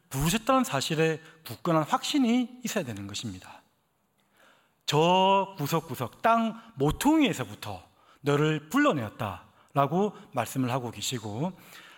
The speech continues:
땅 끝에서부터 하나님의 백성들을 불러내어서, 여기 보면 나의 벗 아브라함의 자손들이라고 말하고 있지 않습니까? 지금 "동방에서부터 한 사람을 이끌어내서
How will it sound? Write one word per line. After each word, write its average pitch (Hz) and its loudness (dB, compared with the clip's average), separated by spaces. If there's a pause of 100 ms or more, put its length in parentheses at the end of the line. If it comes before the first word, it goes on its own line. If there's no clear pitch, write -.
(100)
땅 247 2
끝에서부터 135 -4 (1120)
하나님의 165 2
백성들을 151 -2
불러내어서, 143 0 (440)
여기 190 0
보면 170 0 (260)
나의 175 0
벗 170 2 (240)
아브라함의 190 0
자손들이라고 202 2
말하고 131 -2
있지 135 -8
않습니까? 123 -6 (880)
지금 185 0
"동방에서부터 147 2 (220)
한 196 0
사람을 175 0
이끌어내서 139 0